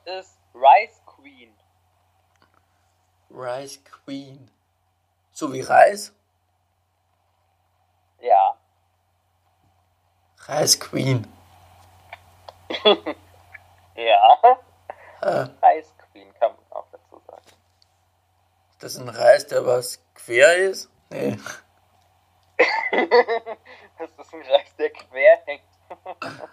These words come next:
Speaker 2: Genau. Nee.
Speaker 1: Nee, weißt du nicht?
Speaker 2: Rice Queen. Nee, sagt mir gar nix.
Speaker 1: Ach,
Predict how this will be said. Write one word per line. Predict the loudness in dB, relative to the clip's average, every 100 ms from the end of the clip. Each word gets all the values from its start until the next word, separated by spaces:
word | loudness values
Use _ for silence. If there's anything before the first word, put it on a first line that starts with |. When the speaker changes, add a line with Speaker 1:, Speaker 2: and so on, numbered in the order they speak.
| -20 _ _
Speaker 2:
Genau. | -4 6 6 6 2 -12 -16 _ -20 -20 -20 -20 _ -20
Nee. | -20 -16 -16 -16 -20 _ _ _ _ _ _ _ _ _ _ _ _ _
Speaker 1:
Nee, | -16 -10 -8 -8 -12 _ 2
weißt | 4 4 -4
du |
nicht? | -18 -18 -18 _ _ -14
Speaker 2:
Rice | -8 -8 -10
Queen. | -20 -18 -18 -20 _ _
Nee, | -10 -6 -6 -8 _ _
sagt | -6 -6 -6 -10
mir | -10 -2
gar | 4 4 4
nix. | -4 -12 -18 -20 _ -20 -18
Speaker 1:
Ach, | -18